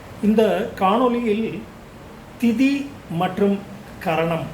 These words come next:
என்ற தலைப்பில் ஒருவருடைய ஜாதகத்தில், ஜாதக குறிப்பில் அவர் பிறந்த கிழமை, வாரம், அதாவது கி-, வாரம்,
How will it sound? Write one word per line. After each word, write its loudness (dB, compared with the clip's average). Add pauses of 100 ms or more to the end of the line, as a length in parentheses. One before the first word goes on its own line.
(400)
என்ற 2 (360)
தலைப்பில் 0 (760)
ஒருவருடைய 6 (440)
ஜாதகத்தில், 2 (360)
ஜாதக 2 (120)
குறிப்பில் 0 (600)
அவர் 4 (100)
பிறந்த 4 (240)
கிழமை, 4 (920)
வாரம், 4 (260)
அதாவது 0
கி-, -2
வாரம், 4